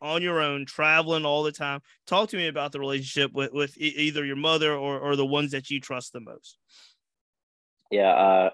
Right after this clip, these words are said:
Speaker 2: I, I, I can say I've been fortunate enough to have a, a great support system growing up. Um, whatever I wanted to do, my parents kind of supported me, and that's where the, the whole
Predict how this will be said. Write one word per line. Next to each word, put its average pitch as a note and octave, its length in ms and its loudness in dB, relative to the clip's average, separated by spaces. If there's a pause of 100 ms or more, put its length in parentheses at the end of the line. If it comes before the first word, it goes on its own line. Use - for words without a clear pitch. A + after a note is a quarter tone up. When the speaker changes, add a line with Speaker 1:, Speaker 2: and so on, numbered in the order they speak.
Speaker 2:
I, F#2+ 200 4
I, G2 180 0 (140)
I G2+ 140 0
can G#2+ 320 -4
say G2 240 0
I've F#2 340 0
been F2 200 -8 (120)
fortunate G2 400 0
enough F2+ 240 -4 (100)
to F2+ 80 -4
have F2 200 0
a, E2+ 220 -2 (600)
a F#2 60 -4
great G2+ 300 4
support G2 360 2
system F#2+ 360 -4
growing F2+ 340 -2
up. F#2 220 2 (100)
Um, E2 400 -6 (760)
whatever G#2 280 8
I G#2 40 8
wanted G#2 260 2
to F#2 80 -4
do, G2+ 220 2
my F#2+ 260 0
parents F#2+ 320 -4
kind F#2+ 240 -2
of F2+ 220 0 (640)
supported A2 500 6
me, G#2+ 300 2
and G2+ 100 -4
that's F#2+ 220 -6
where G2 180 2
the, F#2+ 180 2
the F#2 140 -2
whole F#2+ 380 0